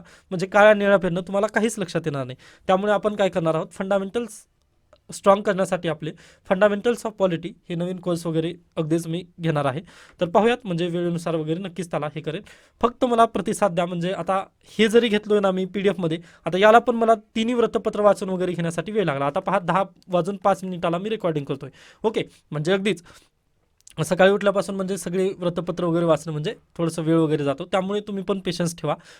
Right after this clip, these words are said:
म्हणजे अकरा बारापर्यंत तुमच्याजवळ हा व्हिडिओ येत जाईल. तर प्लीज,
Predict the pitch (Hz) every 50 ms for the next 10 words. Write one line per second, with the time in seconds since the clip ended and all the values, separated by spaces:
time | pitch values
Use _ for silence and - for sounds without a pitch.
0 | _ - 165 147 165 175 175 175 - 240 214 - 190 208 202 208 196 190 196 196
1 | 196 196 190 180 190 170 170 190 175 170 175 185 170 - 170 160 160 160 151 156
2 | 151 147 143 139 143 175 247 - - - - - _ - 233 240 - - 233 277
3 | 285 277 -